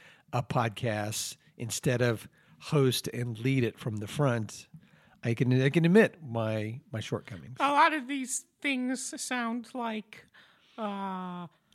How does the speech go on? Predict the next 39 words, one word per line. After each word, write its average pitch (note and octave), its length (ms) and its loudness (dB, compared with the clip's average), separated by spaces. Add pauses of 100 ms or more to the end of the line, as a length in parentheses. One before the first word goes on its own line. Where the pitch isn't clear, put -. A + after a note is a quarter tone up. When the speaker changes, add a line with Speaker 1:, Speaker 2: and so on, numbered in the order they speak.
(220)
Speaker 2:
sound A3+ 260 -6
like F#3+ 220 -8 (400)
fake, C4+ 580 0 (100)
like, A3 400 -2
job B3 340 4
interview C#4 520 0
things. C#4+ 580 0
They're B3+ 140 -4
like, G#3 260 -4
"I, C4 200 6
t-, - 160 -8 (440)
I, B3 160 6
you C#4 220 4
know, A3+ 160 4
I A#3+ 260 8
don't A#3+ 240 0
know. C4 380 2
Sometimes C4 680 2
I B3 220 0
work C4 240 -4
so C#4+ 220 -2
hard, A#3 280 2
I A#3 80 0
don't A#3+ 200 0
know C4 160 2
how B3+ 240 8
to C4+ 120 2
take B3 300 -4
a A#3+ 60 -4
compliment. G3 880 -2 (440)
And C4+ 200 -6
sometimes C4 720 -2
I B3 200 -2
just, - 500 -8 (420)
I, A3 220 -8 (240)
I'm A3+ 160 -2 (100)
too A#3+ 460 -6
motivated." D#4+ 1200 -4
Speaker 1:
Yeah. A#2 220 -2